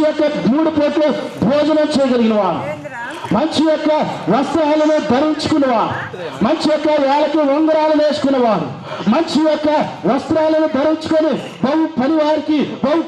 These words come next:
కూలి వారికి మంచి వారి అమ్మతుండి ఆ యొక్క వ్యవసాయ పనులు చేస్తూ తండ్రికి ఇష్టంగా ఉన్నవాడు. తన తండ్రి కూడా అనేక మంది పనివారు ఉన్నారు ప్రేమిడి సహోదరులారా.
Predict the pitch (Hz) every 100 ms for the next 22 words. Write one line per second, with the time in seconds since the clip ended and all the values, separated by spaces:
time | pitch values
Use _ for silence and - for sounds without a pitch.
0 | 233 320 330 302 311 - 294 - - 247
1 | 302 302 311 269 311 311 311 311 302 190
2 | - 226 320 302 269 262 277 320 330 330
3 | 311 311 311 277 320 247 123 - 233 285
4 | 330 320 311 269 240 - 339 311 277 233
5 | 208 156 156 - - _ _ _ _ _
6 | - - - - 302 - 247 320 320 302
7 | 320 175 - 214 339 320 320 320 320 -
8 | 220 302 339 339 330 285 247 208 196 202
9 | 190 175 165 147 135 131 -